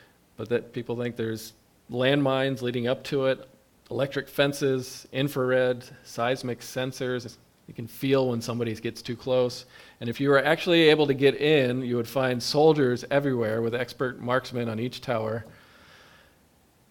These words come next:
And if you got past all that, you got to the vault door. The door itself weighs at least twenty tons.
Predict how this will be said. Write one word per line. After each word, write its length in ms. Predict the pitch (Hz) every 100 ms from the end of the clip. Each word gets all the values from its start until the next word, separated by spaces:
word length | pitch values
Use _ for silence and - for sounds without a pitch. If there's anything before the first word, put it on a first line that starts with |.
| _ _ _ _
And 100 | 110
if 60 | 131
you 60 |
got 160 | 139 165
past 280 | 180 165 170
all 180 | 147 156
that, 340 | 165 175 156
you 80 | 147
got 160 | 147 147
to 60 |
the 100 | 135
vault 280 | 131 139 135
door. 440 | 135 147 127 123
The 120 | 123 131
door 280 | 139 151
itself 440 | 135 - 147 143 135
weighs 300 | 120 120 117
at 120 | 127
least 220 | 127 127
twenty 240 | - 120 110
tons. 480 | 120 110 98 -